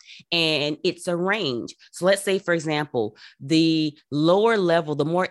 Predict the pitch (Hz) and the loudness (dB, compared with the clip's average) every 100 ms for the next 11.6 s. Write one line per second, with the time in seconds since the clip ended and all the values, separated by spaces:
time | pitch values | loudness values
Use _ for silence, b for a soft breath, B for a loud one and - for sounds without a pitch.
0 | 180 202 202 196 165 151 139 131 131 135 | -4 -6 -6 -8 -2 -2 -2 -4 -6 -8
1 | b 151 143 165 127 160 165 135 - 170 | b -4 0 0 2 2 2 -2 0 2
2 | 156 117 95 120 - _ _ _ _ _ | 4 4 2 -2 -8 _ _ _ _ _
3 | _ _ _ _ _ _ 202 - 156 147 | _ _ _ _ _ _ -2 2 2 2
4 | 160 - 240 240 135 98 - - b - | 0 0 -2 -4 -2 -2 -2 -10 b -4
5 | 151 - 185 208 233 233 b b 165 190 | 0 0 0 0 -2 -4 b b -4 -4
6 | - 185 170 170 170 180 135 170 208 247 | -2 0 2 0 2 0 2 0 0 -8
7 | - 196 185 196 190 147 151 143 151 147 | -8 -10 -10 -10 -6 -2 -2 -2 0 0
8 | 147 - 120 113 123 156 202 240 254 220 | -2 -4 -4 0 2 2 0 0 0 0
9 | 208 214 - 208 208 208 B - 175 147 | 0 -2 -2 -4 -6 -10 B -4 -2 2
10 | 160 165 - 175 165 151 151 151 - 113 | 2 2 2 2 4 2 2 -2 -4 -4
11 | 120 123 113 110 - 107 | -4 -4 -4 -4 -4 -8